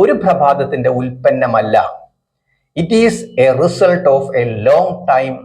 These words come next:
efforts. കഠി-, ഒരുപാട് വർഷങ്ങളുടെ, ഒരുപാട് വർഷങ്ങളുടെ കഠിനാധ്വാനമാണ്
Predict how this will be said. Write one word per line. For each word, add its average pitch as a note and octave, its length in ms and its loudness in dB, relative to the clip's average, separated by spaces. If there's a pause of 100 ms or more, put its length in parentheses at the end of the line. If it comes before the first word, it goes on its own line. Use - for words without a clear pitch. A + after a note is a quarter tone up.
(220)
efforts. - 400 -10 (1000)
കഠി-, C#3 400 2
ഒരുപാട് F3+ 460 4 (120)
വർഷങ്ങളുടെ, C3+ 720 -2 (500)
ഒരുപാട് C3+ 480 2 (640)
വർഷങ്ങളുടെ E3+ 580 0 (180)
കഠിനാധ്വാനമാണ് D3+ 1000 0